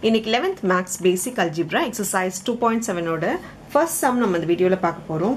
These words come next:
கொஸ்டின் பாருங்க. Factorize x power four plus one ன்னு கொடுத்திருக்காங்க. So, அவங்க மெத்தட் கொடுத்திருக்காங்க. இருந்தாலும் இது ஈஸியா எப்படி போடுறது அப்படின்னு நான் உங்களுக்கு சொல்லித் தரேன். இங்க வந்து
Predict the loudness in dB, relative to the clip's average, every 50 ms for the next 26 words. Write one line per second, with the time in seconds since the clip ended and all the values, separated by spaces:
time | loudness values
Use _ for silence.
0 | 0 -2 -2 0 2 2 2 2 2 0 -2 -2 -2 -2 -2 -2 -2 0 -2 -2
1 | -2 -4 -8 -2 0 0 2 2 0 0 -2 -4 -6 -6 -4 -4 -2 0 2 2
2 | 2 2 0 0 0 0 0 0 0 -2 -4 -6 -6 -4 -6 -6 -4 -4 -4 -4
3 | -4 -6 -8 -8 -8 -6 -4 -4 -4 -4 -6 -8 -10 -14 -14 -14 -12 -10 -6 -2
4 | 0 2 2 2 2 2 2 2 2 2 2 0 0 0 0 -2 -2 -2 -2 -2
5 | 0 0 0 2 2 2 2 2 2 0 0 0 0 -2 -2 -2 0 0 2 2
6 | 4 2 2 2 0 -2 -2 0 -2 0 -2 -2 0 2 2 2 2 2 2 2
7 | 2 0 -2 -2 -4 -6 -4 0 0 2 2 2 0 0 0 2 2 0 0 -2
8 | -6 -14 -16 -16 -16 -10 -2 2 4 4 6 4 4 2 2 2